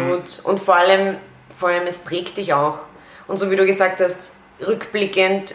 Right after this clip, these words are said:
würdest du auf gewisse Dinge achten, weil das einfach auch die Erfahrung ist, die du gemacht hast. Das ist, glaub ich, bei jedem so.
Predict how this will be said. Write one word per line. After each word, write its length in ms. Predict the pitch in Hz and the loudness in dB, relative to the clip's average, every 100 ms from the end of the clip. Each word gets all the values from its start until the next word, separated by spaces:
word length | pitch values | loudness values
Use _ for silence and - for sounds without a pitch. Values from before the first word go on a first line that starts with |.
| - | -14
würdest 340 | 165 190 190 | -8 -6 -6
du 40 | 190 | -8
auf 80 | |
gewisse 360 | 190 185 196 196 | -8 -6 -6 -4
Dinge 320 | 185 180 - | -4 -2 2
achten, 320 | 151 - 190 | 2 0 -4
weil 80 | 180 | -2
das 120 | 175 | 0
einfach 160 | 175 170 | -2 -4
auch 120 | 165 | -8
die 100 | - | -4
Erfahrung 440 | 175 165 143 180 180 | -4 0 0 2 0
ist, 180 | 170 - | -2 -2
die 40 | |
du 100 | 160 | -2
gemacht 340 | 147 139 - - | 0 0 -2 -4
hast. 220 | 143 143 | -6 -6
Das 120 | 156 | -12
ist, 120 | 160 | -8
glaub 140 | - 170 | -2 0
ich, 140 | 165 | 0
bei 80 | 156 | -6
jedem 320 | 147 156 170 | -2 -2 -2
so. 260 | 160 151 | -2 -2